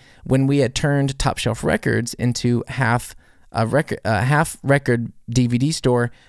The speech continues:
half, uh, music venue. We had finally convinced Todd and, and pushed him enough to let us play music there.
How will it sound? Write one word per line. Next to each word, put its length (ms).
half, 380
uh, 260
music 360
venue. 640
We 140
had 120
finally 500
convinced 460
Todd 340
and, 260
and 180
pushed 300
him 100
enough 260
to 220
let 140
us 140
play 180
music 360
there. 220